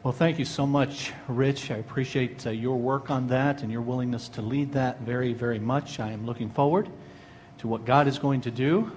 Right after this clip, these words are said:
for our families and for our church as a result of this new and, I believe, vital ministry, uh, for our church. Now, guys, one of the reasons we wanted to do this unusual service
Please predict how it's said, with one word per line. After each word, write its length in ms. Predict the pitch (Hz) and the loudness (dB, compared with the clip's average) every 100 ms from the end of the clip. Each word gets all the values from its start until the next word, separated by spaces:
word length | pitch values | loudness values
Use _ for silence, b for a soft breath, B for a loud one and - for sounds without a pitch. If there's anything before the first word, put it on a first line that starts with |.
| - | -10
for 140 | - 113 | -4 -2
our 80 | 107 | -2
families 500 | 139 147 156 147 117 | 0 2 2 -2 -4
and 120 | 104 | -4
for 200 | 143 131 | 0 0
our 80 | 113 | 0
church 560 | - - 175 107 - | -2 2 4 2 -2
as 140 | 110 113 | -8 -6
a 20 | |
result 420 | 110 120 127 127 | -4 0 0 0
of 120 | 107 | -4
this 200 | 117 - | -4 -4
new 260 | 123 131 131 | -2 0 0
and, 300 | 131 113 107 - B B B | -2 -4 -6 -10 B B B
I 80 | 123 | -2
believe, 320 | 117 123 120 | 0 0 -2
vital 560 | 101 123 127 123 117 143 - | -2 -2 0 -2 -4 -6 -8
ministry, 560 | 127 123 - - 101 95 - | -4 -4 -4 -6 -8 -8 -10
uh, 120 | 117 | -10
for 280 | 95 - 147 | -8 0 4
our 140 | 127 95 | 4 0
church. 400 | - 98 - 123 | -6 -10 -10 -8
Now, 100 | 107 | -2
guys, 400 | 127 139 123 - B B B B | 2 2 0 -6 B B B B
one 100 | 143 | 0
of 60 | |
the 80 | 143 | 2
reasons 380 | 147 139 123 113 | 2 2 0 0
we 120 | 139 | 2
wanted 280 | 147 139 131 | 4 4 0
to 60 | 120 | -4
do 160 | 135 | -2
this 180 | 131 - | -2 -2
unusual 540 | 117 120 135 147 139 | -2 0 2 2 0
service 600 | - - 107 104 107 - | 0 0 0 -2 -8 -12